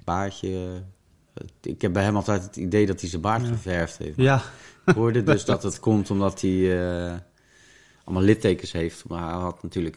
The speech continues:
Speaker 1: drugsverslaafd en zo,
Speaker 2: Ja.
Speaker 1: dat soort shit. Dat hij allemaal littekens heeft en dat hij daarom zijn baard laat staan.
Speaker 2: Ah, oké. Hm.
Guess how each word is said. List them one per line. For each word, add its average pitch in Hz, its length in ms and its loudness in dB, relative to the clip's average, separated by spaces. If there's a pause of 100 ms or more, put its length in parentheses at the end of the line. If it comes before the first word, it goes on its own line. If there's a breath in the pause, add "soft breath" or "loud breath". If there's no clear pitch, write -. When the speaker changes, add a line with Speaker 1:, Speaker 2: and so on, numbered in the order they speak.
(100)
Speaker 1:
drugsverslaafd 82 760 -6
en 80 60 -10
zo, - 200 -6
Speaker 2:
Ja. 107 120 -2
Speaker 1:
dat 104 80 -2
soort 101 120 -8
shit. 80 240 -8
Dat 80 120 -12
hij 85 100 -6
allemaal 87 180 0
littekens 87 380 0
heeft 85 200 -2
en 90 60 -8
dat 85 120 -8
hij 80 80 -6
daarom 85 300 -4
zijn 80 120 -8
baard 82 240 -2
laat 78 160 -8
staan. 82 320 -12
Speaker 2:
Ah, 117 160 -6
oké. 113 360 -6 (920 loud breath)
Hm. 117 80 -10